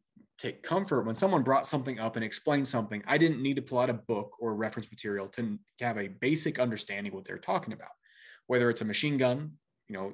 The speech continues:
or a, or a pistol or a shotgun, anywhere in between.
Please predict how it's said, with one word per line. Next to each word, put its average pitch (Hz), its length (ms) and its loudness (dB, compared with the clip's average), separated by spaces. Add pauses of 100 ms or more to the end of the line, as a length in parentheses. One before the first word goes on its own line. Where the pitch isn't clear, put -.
or 110 380 -2
a, 104 360 -4
or 104 100 -6
a 104 40 -6
pistol 120 540 0
or 104 200 -4
a 98 40 -6
shotgun, 127 380 -4
anywhere 135 260 -2
in 107 60 -2
between. 101 480 -6